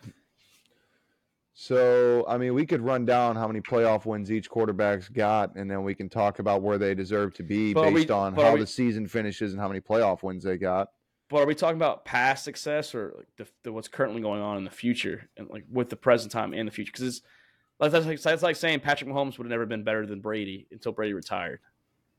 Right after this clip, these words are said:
Speaker 2: in a current, in a current time frame. But Mahomes
Speaker 1: No, that
Speaker 2: obviously was, was suc-, yeah,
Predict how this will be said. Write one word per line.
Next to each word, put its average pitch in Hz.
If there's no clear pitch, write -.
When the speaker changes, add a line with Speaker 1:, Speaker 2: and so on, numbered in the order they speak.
Speaker 2:
in 110
a 113
current, 113
in 101
a 101
current -
time 98
frame. 67
But 139
Mahomes 143
Speaker 1:
No, 104
that 98
Speaker 2:
obviously 123
was, -
was 131
suc-, -
yeah, 156